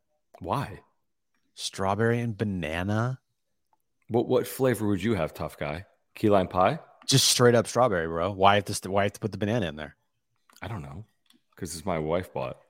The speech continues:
Speaker 1: I could care less. It could be any flavor in the world. I could care less. Flavoring's so overrated. It's just yogurt.
Speaker 2: Ugh. Gross.
Speaker 1: Carry
Speaker 2: Gross.
Speaker 1: on.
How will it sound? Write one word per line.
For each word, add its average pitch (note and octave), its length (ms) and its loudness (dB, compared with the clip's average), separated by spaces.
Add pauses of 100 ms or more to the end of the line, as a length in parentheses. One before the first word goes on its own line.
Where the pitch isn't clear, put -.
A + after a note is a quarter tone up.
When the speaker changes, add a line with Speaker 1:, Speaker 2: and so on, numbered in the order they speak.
(340)
Speaker 1:
I G2+ 80 -4
could - 160 -8
care G2+ 160 0
less. F2 240 2
It F2+ 80 -6
could F2 160 -4
be G#2 160 2
any G2+ 140 2
flavor F#2+ 300 0
in E2 40 -4
the D#2 60 -4
world. D2 320 -6 (180)
I F2 60 -6
could F2+ 160 -8
care E2+ 160 -6
less. D2 260 -8 (1500)
Flavoring's A#2+ 500 2
so A2+ 120 0
overrated. D#2+ 520 -2
It's - 140 -6
just G#2+ 140 -2
yogurt. F#2+ 340 0 (460)
Speaker 2:
Ugh. E2 840 -6 (1400)
Gross. - 400 -12 (1120)
Speaker 1:
Carry A#2+ 240 6
Speaker 2:
Gross. D2+ 100 -2
Speaker 1:
on. G2 100 -10